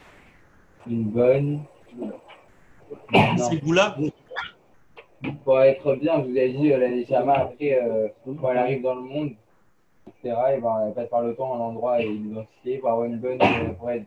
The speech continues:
Speaker 1: bon soi-même. C'est quoi le temps le plus
Speaker 2: Tu peux corriger, tu peux corriger certaines données de base.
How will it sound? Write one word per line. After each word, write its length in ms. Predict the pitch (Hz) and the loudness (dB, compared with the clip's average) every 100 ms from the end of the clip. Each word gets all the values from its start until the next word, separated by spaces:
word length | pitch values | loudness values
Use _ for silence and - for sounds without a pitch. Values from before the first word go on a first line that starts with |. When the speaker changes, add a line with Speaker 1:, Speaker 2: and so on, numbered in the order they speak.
| _ _ _ | _ _ _
Speaker 1:
bon 280 | 113 139 135 | -12 -10 -6
soi-même. 460 | 127 120 127 151 147 _ _ _ _ _ _ _ | -6 -4 -6 -8 -10 _ _ _ _ _ _ _
C'est 60 | 143 - | -14 -4
quoi 100 | 147 | -2
le 120 | 131 | -2
temps 100 | 127 | -4
le 120 | 123 | -6
plus 560 | 110 127 123 123 120 113 110 _ _ _ _ - | -8 -12 -10 -10 -10 -12 -16 _ _ _ _ -10
Speaker 2:
Tu 180 | 147 | -10
peux 200 | 135 214 | -2 0
corriger, 720 | 202 202 170 139 156 165 202 - _ | 4 2 2 2 2 2 0 -6 _
tu 180 | - 143 | -8 -2
peux 160 | 190 214 | 2 2
corriger 580 | 196 160 143 123 170 | 2 0 -2 -2 -2
certaines 600 | 214 - 180 - 196 214 151 | -2 -6 -8 -2 -2 -2 -4
données 320 | 143 139 180 | -4 -2 -2
de 160 | 156 160 | -2 -4
base. 400 | 131 120 120 | -4 -6 -10